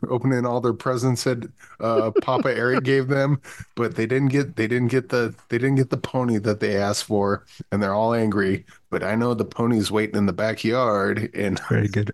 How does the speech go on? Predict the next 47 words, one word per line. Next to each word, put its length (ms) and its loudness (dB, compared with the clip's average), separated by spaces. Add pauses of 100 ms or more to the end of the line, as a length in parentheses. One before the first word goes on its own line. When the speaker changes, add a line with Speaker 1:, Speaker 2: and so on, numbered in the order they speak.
Speaker 2:
outlook. 460 -2
That's 160 0
a 20 2
Speaker 1:
the 20 -2
Speaker 2:
very 120 0
good 20 -4
Speaker 1:
pony 320 4
Speaker 2:
outlook. 100 2
Speaker 1:
being 220 4
Dune 300 4
too, 340 4
like 260 0
that, 260 -2 (240)
like, 260 -2
I, 200 -2 (100)
I 100 -2
know 220 2
what's 240 2
coming. 420 -2
Well, 120 2
I 80 0
don't 240 0
know 120 2
what's 180 -2
coming 300 0
'cause 160 -6
I, 120 2 (120)
I 100 0
don't 180 0
know 120 -2
how 280 -4 (180)
he 80 2
chose 300 0
to 100 2
adapt 440 -2
it, 280 0
but, 260 0
like, 320 -4 (420)
based 320 0
on 400 2
what 180 0
happens 360 2
in 80 4
the 60 0
first 460 -2
Dune 260 2
movie 560 0